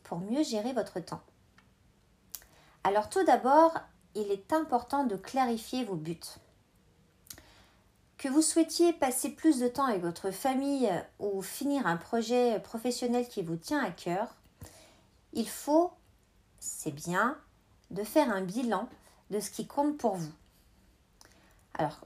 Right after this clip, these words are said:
la famille, le travail, l'argent, l'amour, le loisir, les sports. Ensuite,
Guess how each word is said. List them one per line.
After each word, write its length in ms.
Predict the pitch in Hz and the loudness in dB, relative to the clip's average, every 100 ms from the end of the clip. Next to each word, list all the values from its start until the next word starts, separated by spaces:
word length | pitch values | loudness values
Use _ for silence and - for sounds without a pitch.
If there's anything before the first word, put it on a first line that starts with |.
| - | -10
la 160 | 156 156 | -8 -6
famille, 640 | 170 190 254 285 294 302 - _ | -4 0 0 2 0 -2 -6 _
le 160 | 180 160 | -8 -6
travail, 800 | - 175 214 240 247 254 254 - | -2 4 6 8 6 4 -2 -2
l'argent, 680 | 165 156 - 220 240 269 262 | -2 -2 -4 0 0 0 -2
l'amour, 640 | 180 170 214 254 269 254 | -2 0 2 2 2 0
le 160 | 190 165 | -2 -2
loisir, 680 | 165 190 196 240 277 277 262 214 | 0 -2 -2 -4 -2 -4 -4 -8
les 100 | 165 | -6
sports. 600 | - - 240 277 302 - _ _ _ _ _ _ _ _ _ _ _ _ _ _ _ _ - - _ _ _ | -6 2 6 6 4 -2 _ _ _ _ _ _ _ _ _ _ _ _ _ _ _ _ -20 -20 _ _ _
Ensuite, 760 | - 302 - 339 - - - | 2 2 4 2 2 -10 -12